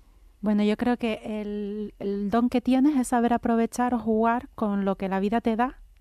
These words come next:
y el máximo partido posible. Creo que es una de tus habilidades. Y la otra es la de saber conectar ideas y buscarlas y simplificar.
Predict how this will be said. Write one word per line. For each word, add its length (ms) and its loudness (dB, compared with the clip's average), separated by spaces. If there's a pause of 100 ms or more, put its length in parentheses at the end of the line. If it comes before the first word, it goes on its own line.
(140)
y 80 -2
el 120 -2
máximo 380 0
partido 400 -4
posible. 600 -4
Creo 180 -6
que 80 -6
es 60 -4
una 200 4
de 60 -4
tus 180 -10
habilidades. 600 -4 (800)
Y 180 4
la 280 4
otra 360 4
es 80 -2
la 160 2
de 240 2
saber 340 0
conectar 500 0
ideas 400 2 (240)
y 120 -2
buscarlas 480 0
y 60 0
simplificar. 720 -4